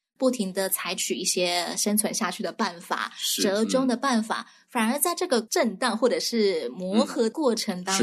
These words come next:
Speaker 1: 中，
Speaker 2: 嗯。是，嗯。
Speaker 1: 他的心却是被拉宽的，他能够接纳越来越多的受害者，
Speaker 2: 嗯。
Speaker 1: 甚至帮助其他的受害者。
Speaker 2: 是。对，特别他其实有一段牧羊的过程，如果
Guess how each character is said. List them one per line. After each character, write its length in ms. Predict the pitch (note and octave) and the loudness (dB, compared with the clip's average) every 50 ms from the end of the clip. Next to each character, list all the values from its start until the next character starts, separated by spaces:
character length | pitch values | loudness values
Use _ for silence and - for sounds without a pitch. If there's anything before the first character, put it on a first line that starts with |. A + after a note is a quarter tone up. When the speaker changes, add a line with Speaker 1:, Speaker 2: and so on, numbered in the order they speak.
| G#3 | 4
Speaker 1:
中， 160 | - - G#3+ G#3+ | 4 2 0 -2
Speaker 2:
嗯。 60 | A3 | -2
是， 60 | C4 | -6
嗯。 80 | C#4 B3 | -10 -6
Speaker 1:
他 120 | B3+ - E4+ | -2 0 2
的 140 | F#4 F4+ C#4 | 2 2 2
心 260 | - - B3 A#3+ B3+ | 2 2 4 2 2
却 160 | B3 - C4 | 2 2 2
是 160 | A3+ - A#3 | 2 2 0
被 380 | A3+ - A#3 A3 G3+ F#3 - _ | 0 0 0 -2 -2 -2 -6 _
拉 240 | - G#3+ G#3 G3+ G#3+ | -4 -2 -2 0 -2
宽 360 | A3+ A3 - A3+ G3+ F#3+ G3 G#3 | -2 -2 0 0 2 2 0 0
的， 140 | G#3 D#3+ | -2 -2
他 160 | - - - B3 | -2 0 2 4
能 160 | A3+ G3+ F3+ | 4 4 4
够 120 | - G#3+ G#3 - - _ | 2 0 0 -2 -8 _
接 200 | - - A3 A#3 A#3 | -6 -2 2 2 4
纳 200 | A#3+ A#3 G#3 F#3+ | 4 2 0 0
越 160 | A3+ C#4 C4 | 0 0 2
来 160 | A#3 F#3+ E3 | 2 2 2
越 180 | F3+ G#3 G3+ F#3+ | 0 0 -2 0
多 140 | F#3 G3 | 0 -2
的 100 | F#3+ F#3+ | -2 0
受 220 | G3 - - A#3+ - | 0 0 0 0 0
害 240 | - - A3+ F#3+ F3+ | 0 -2 -2 -2 -2
者， 200 | F3 - - - | -4 -8 -8 -8
Speaker 2:
嗯。 40 | - - | -4 0
Speaker 1:
甚 160 | - A3+ G#3+ | 2 2 2
至 360 | G#3 G#3+ G#3 - - - - - | 4 2 2 2 0 -2 -2 0
帮 240 | - A#3+ B3 C4 C#4 | 2 2 4 2 0
助 160 | - C#4 A3+ | 0 0 0
其 180 | - - - F#3 | 0 0 -2 -2
他 140 | F#3 A#3 G#3 | -2 -2 -2
的 100 | F3+ F#3 | -2 0
受 220 | - - G3+ D#3 | 0 0 0 0
害 240 | - - G#3 F#3 - | 0 -2 -4 -2 0
者。 80 | - | 0
Speaker 2:
是。 60 | F#3+ - | 0 2
对， 60 | - | 2
特 40 | - | 4
别 120 | - G3+ | 4 4
他 160 | F3 D#3+ F#3 F3 | 4 4 2 -2
其 180 | - - A2+ | -2 -2 -2
实 140 | G2 - B2 | 0 2 2
有 160 | A#2 F#2+ E2 | 2 2 2
一 40 | F2 | 0
段 160 | F2+ A2 G#2+ | 0 0 0
牧 260 | G#2+ A2+ C3 B2+ A2 | 0 2 2 2 2
羊 140 | F#2+ E2+ D#2+ | 2 0 -2
的 120 | E2 D2+ D2+ | -4 -6 -6
过 240 | - G#2 F#2 E2+ | -4 -2 -2 -2
程， 200 | - - - - - | -2 -4 -8 -8 -4
如 100 | - C3+ | -2 0
果 240 | E3 E3+ C3 G2 - | 2 4 2 2 0